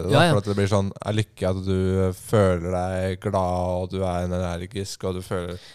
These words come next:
Speaker 2: Jeg tror
Speaker 1: det
Speaker 2: ikke det.
Speaker 1: på munnen, liksom, eller er det da at du føler at du er på vei et sted som gjør, gir deg mening, på en måte, da?
Speaker 2: Ja, men der har hun. For jeg, jeg tror det, jeg tror det er mer det at det handler om, det er vanskelig, men jeg tror, jeg tror det er mer det at når man er i en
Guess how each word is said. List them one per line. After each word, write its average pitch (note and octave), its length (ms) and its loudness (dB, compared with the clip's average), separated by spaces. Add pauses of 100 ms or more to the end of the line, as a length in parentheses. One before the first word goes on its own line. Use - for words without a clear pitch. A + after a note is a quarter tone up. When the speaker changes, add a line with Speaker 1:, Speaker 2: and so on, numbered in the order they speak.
Speaker 2:
Jeg E3+ 100 -4
tror - 160 2
Speaker 1:
det - 60 -2
Speaker 2:
ikke G#3+ 100 2
det. A3+ 80 2
Speaker 1:
på G3+ 60 0
munnen, F#3+ 180 0
liksom, B2 380 -2
eller A#2 160 0
er G2+ 160 2
det G#2 100 4
da G2+ 120 4
at F#2+ 100 -2
du G#2 160 -6
føler G2+ 180 0
at F2+ 80 -4
du G2 60 0
er F2+ 80 -2
på G#2+ 80 -2
vei F#2 140 0 (100)
et F2+ 100 -10
sted G2+ 300 -4
som G#2 100 -6
gjør, F#2+ 320 -4
gir G2+ 220 -2
deg G2+ 80 2
mening, G2 560 0
på A2+ 80 -8
en G#2+ 80 0
måte, G#2+ 180 -2
da? A#2 200 -2
Speaker 2:
Ja, E3 80 -10
men G#3+ 120 -10
der G#3+ 140 -6
har E3 160 -8
hun. D3 160 -6
For - 160 -10
jeg, E3+ 240 -2
jeg E3+ 100 -2
tror D3+ 280 -8
det, D#3+ 160 -8
jeg D3+ 100 -12
tror D3+ 180 -14
det D#3 80 -10
er D#3+ 140 -10
mer D3 240 -8
det C#3+ 240 -6
at D3+ 260 -12
det D3+ 100 -8
handler B2+ 340 -6
om, C#3 120 -6 (1700)
det - 80 -18
er D3+ 80 -10
vanskelig, D#3 380 -6
men D#3+ 120 -4
jeg D#3+ 60 -8
tror, D3+ 140 -6
jeg D3+ 100 -8
tror D3 100 -8
det D#3 80 -4
er D#3+ 120 -6
mer C#3 300 -4
det C3+ 180 -6
at A#2+ 240 -8
når B2+ 160 -6
man C3+ 140 -6 (120)
er B2 480 -4 (840)
i C3+ 200 -8
en C#3 240 -6